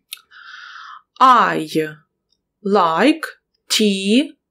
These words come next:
with jam. Я люблю чай з варенням. I like tea with jam. Повернемося.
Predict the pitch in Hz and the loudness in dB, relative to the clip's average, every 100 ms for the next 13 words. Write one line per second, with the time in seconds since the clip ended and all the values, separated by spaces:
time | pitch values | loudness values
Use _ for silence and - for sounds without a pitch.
0 | 156 175 175 170 165 220 226 _ 190 175 | -2 2 2 0 0 0 0 _ -14 -4
1 | 285 311 233 151 143 - 190 185 180 170 | 0 2 2 0 -6 -4 0 2 0 -2
2 | 175 240 349 330 - - 170 170 196 196 | 0 4 6 4 -2 -2 0 2 0 0
3 | 208 208 214 196 208 240 175 143 143 - | 0 0 0 -2 0 2 0 -2 -10 -20
4 | - - - - _ - 226 190 160 151 | -20 -20 -20 -20 _ 0 2 2 0 -4
5 | 156 170 170 240 320 - _ - 196 170 | -2 0 2 2 0 -4 _ -4 -2 0
6 | 190 240 170 165 160 165 - - 277 190 | 0 2 4 2 0 -8 -8 -2 0 0
7 | 143 143 143 _ _ _ _ _ _ _ | -4 -12 -20 _ _ _ _ _ _ _
8 | _ 285 269 247 190 160 151 143 151 | _ 0 2 2 0 -4 -10 -10 -10